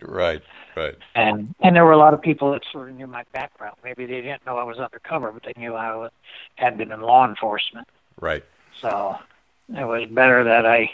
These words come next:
Speaker 2: I didn't compete. We were still in the middle of an operation at that time.
Speaker 1: Hmm.
Speaker 2: So, so, uh,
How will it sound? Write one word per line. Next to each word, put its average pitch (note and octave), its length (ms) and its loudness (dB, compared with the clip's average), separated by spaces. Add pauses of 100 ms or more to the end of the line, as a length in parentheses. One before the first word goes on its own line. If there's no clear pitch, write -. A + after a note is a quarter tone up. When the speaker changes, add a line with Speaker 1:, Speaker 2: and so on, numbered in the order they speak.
(100)
Speaker 2:
I B2+ 160 -6
didn't C3 400 2
compete. B2+ 520 -4
We C3+ 160 2
were C3+ 220 2 (200)
still C#3 200 -10
in B2 60 -18
the A2+ 60 -18
middle A#2+ 280 -10
of G#2+ 80 -18
an A2+ 100 -20
operation A#2 680 -10
at A2+ 140 -18
that C#3+ 220 -14
time. - 300 -12 (240)
Speaker 1:
Hmm. E2+ 200 -12 (920)
Speaker 2:
So, G#2+ 300 -4 (560)
so, A#2 80 -2
uh, G#2 500 -2